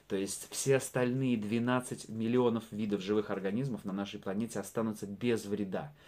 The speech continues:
при том, что человек будет получать ту пользу, которую ему необходимо от его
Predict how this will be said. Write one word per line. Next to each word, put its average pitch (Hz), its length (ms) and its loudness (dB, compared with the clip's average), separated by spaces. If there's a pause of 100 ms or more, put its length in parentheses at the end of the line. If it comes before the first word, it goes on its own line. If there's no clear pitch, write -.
(300)
при 113 160 0
том, 104 240 2
что - 180 -12
человек 107 540 0 (120)
будет 92 320 -8
получать 98 680 -2 (640)
ту 127 280 6
пользу, 160 540 -2
которую 104 440 2
ему 107 120 2
необходимо 104 640 0
от 90 160 -6
его 95 440 0